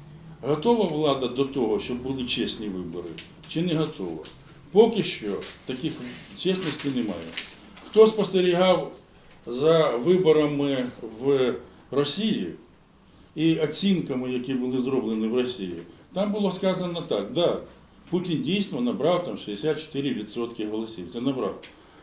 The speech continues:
Але всі підкреслили, всі, і незалежні спостерігачі, що набрав тільки тому, що вся система засобів масової інформації працювала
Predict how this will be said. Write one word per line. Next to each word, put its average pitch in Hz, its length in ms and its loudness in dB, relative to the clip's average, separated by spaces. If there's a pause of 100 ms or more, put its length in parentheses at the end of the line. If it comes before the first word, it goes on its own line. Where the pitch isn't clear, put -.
(640)
Але 160 240 0
всі 214 260 0
підкреслили, 117 800 0
всі, 101 340 -6 (640)
і 127 400 -2 (140)
незалежні 135 840 0
спостерігачі, 120 720 -4 (540)
що 147 140 0
набрав 175 400 4
тільки 185 280 2
тому, 214 320 4
що 135 180 -2
вся 170 420 0 (200)
система 143 760 2 (460)
засобів 170 460 2
масової 156 400 0
інформації 104 680 -6 (1040)
працювала 170 640 0